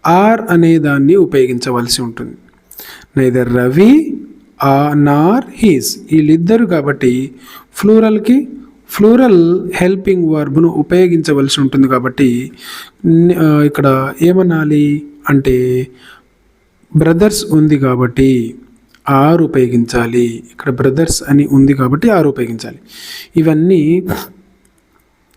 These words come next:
ఆ, చాలా జాగ్రత్తగా గుర్తుపెట్టుకోవాలి. రైట్? So, ఇక్కడ ఆన్సర్ ఏమవుతుంది? Neither Ravi nor his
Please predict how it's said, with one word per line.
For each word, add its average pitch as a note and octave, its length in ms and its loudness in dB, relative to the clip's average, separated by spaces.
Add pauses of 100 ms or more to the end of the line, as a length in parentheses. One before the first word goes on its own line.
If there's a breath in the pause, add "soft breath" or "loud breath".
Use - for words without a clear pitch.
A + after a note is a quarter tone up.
(220)
ఆ, D3+ 360 2 (100)
చాలా D#3+ 120 2
జాగ్రత్తగా D3+ 580 -2
గుర్తుపెట్టుకోవాలి. C#3 880 -2 (360 loud breath)
రైట్? A#3 180 -2 (260)
So, C#3 320 0 (240)
ఇక్కడ D#3+ 160 0
ఆన్సర్ D#3+ 380 0
ఏమవుతుంది? E3 500 2
Neither C3+ 500 0
Ravi B2+ 460 0 (580 loud breath)
nor E3 520 4
his E3 120 0